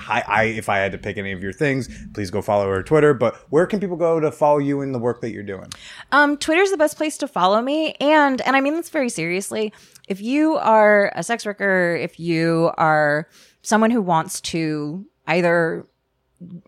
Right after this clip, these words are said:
Speaker 2: look more into your own local laws, whether it's a city, the state level, want to kind of talk through plans around advocacy, one of, like, the,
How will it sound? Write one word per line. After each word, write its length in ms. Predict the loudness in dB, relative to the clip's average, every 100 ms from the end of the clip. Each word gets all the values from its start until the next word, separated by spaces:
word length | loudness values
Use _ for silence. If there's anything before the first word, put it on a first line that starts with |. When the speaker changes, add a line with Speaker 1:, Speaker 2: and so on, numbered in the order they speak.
| _ _ -6
Speaker 2:
look 320 | 2 2 4
more 200 | 4 4
into 300 | 2 -2 -2
your 140 | -2 2
own 160 | 2 4
local 300 | 2 2 4
laws, 360 | 6 6 4
whether 180 | 0 -2
it's 140 | -4 -6
a 40 |
city, 300 | 0 4 4
the 100 | 4
state 260 | -4 -6 -2
level, 420 | 0 2 0 -2
want 320 | -2 -2 -2
to 520 | -4 -2 0 0 -2 -8 -18 _
kind 140 | 0 0
of 140 | -2
talk 320 | -2 -2 -2
through 580 | -2 2 4 4 2 -4 -16 -20 _ _
plans 340 | 2 4 4
around 220 | 4 4 4
advocacy, 600 | 0 -2 -4 -4 -4 -6 -14 -8
one 180 | 2 4
of, 80 | 4 4
like, 300 | 2 2 -2
the, 200 | -2